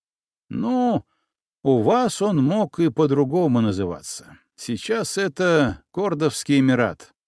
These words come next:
это арабы". "Ты там бывал?" "Нет, я же не моряк. Да и не торгуем мы с этим городом.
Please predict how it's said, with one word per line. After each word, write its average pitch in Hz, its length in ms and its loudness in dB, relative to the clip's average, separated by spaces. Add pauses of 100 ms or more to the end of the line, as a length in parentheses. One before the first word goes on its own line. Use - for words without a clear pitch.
это 127 320 -2
арабы". 82 360 -8 (1300)
"Ты 104 220 -2
там 101 260 0
бывал?" 113 420 -2 (680)
"Нет, 214 540 -4 (260)
я 226 240 0
же 156 100 -2
не 180 100 -2
моряк. 147 500 0 (440)
Да 160 200 2
и 208 120 -2
не 180 120 0
торгуем 143 560 2
мы 120 120 4
с - 120 -4
этим 113 260 0
городом. 101 580 0